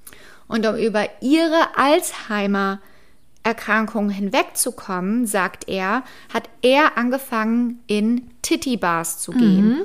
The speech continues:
Speaker 1: Und so nennt er Stripclubs.
Speaker 2: Mhm.
Speaker 1: Titty-Bars.
Speaker 2: Titty-Bar.
Speaker 1: So nennt er die auch in offiziellen Dokumenten
Speaker 2: Ja.
Speaker 1: vor Gericht und so.
Speaker 2: Klingt ja auch
Speaker 1: Titty-Bars.
Speaker 2: süß. Klingt süß und harmlos.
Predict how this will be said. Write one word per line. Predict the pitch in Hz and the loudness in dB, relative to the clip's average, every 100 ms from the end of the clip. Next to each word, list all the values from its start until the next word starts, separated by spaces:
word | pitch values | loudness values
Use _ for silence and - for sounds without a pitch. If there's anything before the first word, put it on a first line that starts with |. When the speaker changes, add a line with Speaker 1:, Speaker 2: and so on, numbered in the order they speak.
| - | -4
Speaker 1:
Und | 233 226 | -4 -2
so | 233 311 | 2 2
nennt | 294 233 233 | 4 4 2
er | - 180 | -2 -4
Stripclubs. | - - - - 165 - 214 - | -6 -8 -14 -10 -8 -2 -2 0
Speaker 2:
Mhm. | 285 392 | 0 2
Speaker 1:
Titty-Bars. | 262 220 202 170 85 - 247 | -2 -2 -4 -2 -4 -6 -4
Speaker 2:
Titty-Bar. | 233 202 196 196 | -4 -4 -6 -6
Speaker 1:
So | - 240 | 0 2
nennt | 226 254 285 | 4 4 4
er | 285 | 2
die | 262 | 2
auch | 247 262 | 0 2
in | 240 | -2
offiziellen | 214 240 269 285 - 233 226 208 | 2 2 2 -4 -2 0 0 0
Dokumenten | 196 233 214 214 220 226 | -2 0 2 2 -2 -6
Speaker 2:
Ja. | |
Speaker 1:
vor | - 202 | -6 -6
Gericht | 185 175 185 - | -6 -8 -8 -10
und | - 156 | -10 -10
so. | - 156 | -8 -8
Speaker 2:
Klingt | 170 262 240 | -4 -2 -2
ja | 254 254 | 0 0
auch | 226 | 0
Speaker 1:
Titty-Bars. | 214 294 262 - - - | 0 2 2 0 -8 -12
Speaker 2:
süß. | - | -8
Klingt | 254 247 | -6 -4
süß | - 226 233 | 0 0 0
und | 285 320 | -2 2
harmlos. | 320 262 214 208 208 | 2 4 4 2 -2